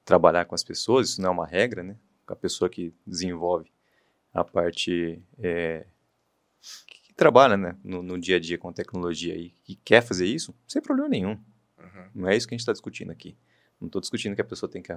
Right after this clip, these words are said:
Speaker 1: ter uma, ter uma, uma carreira de sucesso e seria chegar numa, numa, numa área de gestão. Não, não é isso.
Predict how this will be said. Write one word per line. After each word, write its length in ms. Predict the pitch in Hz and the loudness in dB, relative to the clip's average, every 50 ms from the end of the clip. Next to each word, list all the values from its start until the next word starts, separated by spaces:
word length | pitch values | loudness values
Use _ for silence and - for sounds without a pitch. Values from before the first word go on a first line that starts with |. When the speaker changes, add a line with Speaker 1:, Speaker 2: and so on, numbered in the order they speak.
| 82 85 _ | -14 -12 _
Speaker 1:
ter 80 | - 92 | -4 -2
uma, 140 | 87 87 | -2 -2
ter 160 | 85 _ - 90 | -4 _ -2 -2
uma, 260 | 90 87 87 85 85 _ _ _ _ _ _ _ - | -2 -2 -4 -8 -16 _ _ _ _ _ _ _ 0
uma 120 | 98 90 | 0 2
carreira 600 | - - 98 87 80 82 90 92 95 82 80 - _ _ _ _ _ _ _ _ _ _ _ _ _ | 4 4 2 2 2 2 0 0 0 0 -2 -6 _ _ _ _ _ _ _ _ _ _ _ _ _
de 100 | - - | -10 -6
sucesso 560 | - - 104 - - - 95 95 101 - - 131 | -6 -4 -4 -2 0 2 4 4 4 2 -2 -8
e 40 | |
seria 220 | - - 143 135 131 | -8 -8 -8 -6 -6
chegar 280 | - - 107 92 98 | -6 -4 -2 0 0
numa, 220 | 98 98 92 92 87 | -2 -2 -4 -6 -8
numa, 260 | 85 85 85 82 - _ _ _ _ _ _ | -8 -12 -18 -20 -20 _ _ _ _ _ _
numa 140 | - 92 90 | -4 0 0
área 140 | 90 87 85 | 2 2 0
de 80 | 85 82 | -2 -4
gestão. 320 | 85 80 - - - 78 | -8 -8 -8 -10 -12 -16
Não, 140 | 78 80 - | -16 -14 -8
não 140 | 85 101 120 | -4 -2 0
é 80 | 127 | 0
isso. 260 | 175 - - - - | 0 -2 -6 -12 -14